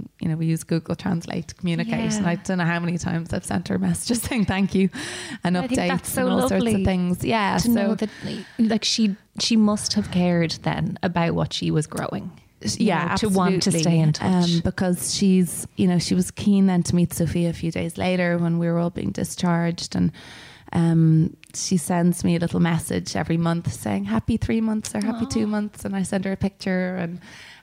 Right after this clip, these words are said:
Speaker 1: a little update on how Sophia's doing. So it's, it's really wonderful to know that we, you know, we, um, managed to find someone, or they managed to find someone who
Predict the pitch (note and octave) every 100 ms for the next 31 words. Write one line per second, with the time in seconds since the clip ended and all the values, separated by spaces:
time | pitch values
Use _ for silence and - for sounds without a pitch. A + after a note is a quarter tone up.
0 | _ F#3 F#3 F#3+ F#3 F3+ G3 F3+ F3 F3
1 | E3+ F3+ - F3+ F#3 F3+ - - C#2 G3
2 | G3 - F#3+ F#3+ - - - - - -
3 | F#3+ - G3+ G#3+ A3+ G#3 F#3+ F#3 - F3+
4 | - F3+ E3+ E3+ E3 E3 - - - F#3
5 | E3 D#3+ D#3 - - - - _ _ _
6 | _ _ _ _ - G3 F3 E3 E3+ E3
7 | - - G3+ G3+ - F3+ F3 - - F3+
8 | E3+ E3+ - E3 E3 F3 F#3+ F3+ E3+ E3
9 | - F3+ E3+ E3+ E3+ E3 E3 E3+ D#3+